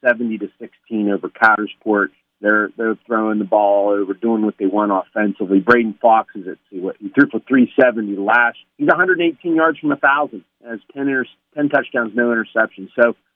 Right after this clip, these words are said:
the Rovers are looking pretty good and pretty confident right now after starting the year with a couple close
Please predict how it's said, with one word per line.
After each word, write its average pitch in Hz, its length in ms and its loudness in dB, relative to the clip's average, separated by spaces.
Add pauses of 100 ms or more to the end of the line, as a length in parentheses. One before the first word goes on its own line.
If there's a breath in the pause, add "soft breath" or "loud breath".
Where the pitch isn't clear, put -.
the 120 80 -4
Rovers 143 400 2
are 147 80 2
looking 139 360 0
pretty 147 300 2
good 151 220 2
and 135 140 0
pretty 143 200 -2
confident 139 540 -2
right 113 220 -2
now 110 300 0
after 107 380 -2
starting 110 320 0
the 98 60 -6
year 113 100 0
with 104 100 -4
a - 60 -20
couple 95 260 -10
close 98 240 2